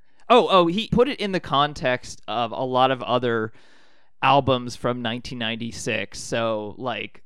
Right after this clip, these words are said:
No Code, you know, compared to a lot of other Pearl Jam albums, didn't do well commercially.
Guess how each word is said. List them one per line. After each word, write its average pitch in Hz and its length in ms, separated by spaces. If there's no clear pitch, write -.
No 220 360
Code, 160 420
you 147 140
know, 110 300
compared 156 480
to 160 60
a 135 60
lot 123 180
of 117 80
other 113 160
Pearl 113 220
Jam 113 260
albums, 110 480
didn't 127 280
do 120 160
well 107 280
commercially. 110 840